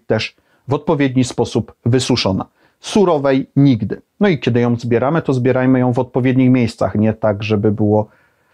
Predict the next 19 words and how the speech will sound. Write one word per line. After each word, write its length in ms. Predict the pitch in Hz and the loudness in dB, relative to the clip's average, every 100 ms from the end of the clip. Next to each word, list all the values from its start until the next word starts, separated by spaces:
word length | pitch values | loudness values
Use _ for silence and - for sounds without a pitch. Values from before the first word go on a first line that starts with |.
| _ _ | _ _
to 100 | - | -4
blisko 380 | 117 123 - 131 | -2 -2 -2 -2
jakiejś 300 | 117 123 117 | -2 0 0
ruchliwej 500 | 127 127 139 127 131 | 0 0 0 0 -2
drogi, 300 | 123 143 117 | -2 -2 -4
czy 120 | - | -4
też 220 | - 113 | -2 -2
w 40 | 117 | 2
miejscu, 420 | 131 135 - 135 | 2 0 0 -2
gdzie 180 | 123 120 | 0 0
jednak 360 | 123 123 120 | 2 0 -2
tych 180 | - 120 | -4 -2
zanieczyszczeń, 840 | 117 127 131 127 151 - 131 123 185 - _ _ _ _ - | 0 0 0 0 -4 -2 -4 -2 -4 -6 _ _ _ _ -6
no, 100 | 170 | -4
ta 180 | - | -2
jarzębina 600 | 131 131 127 123 117 120 117 | 0 0 0 0 2 2 2
mogła 540 | 110 101 110 107 107 - | 0 2 2 2 -2 -2
dużo 320 | 123 120 117 | 0 2 2
wyłapać. 560 | 113 107 98 - - | 2 2 0 -4 -16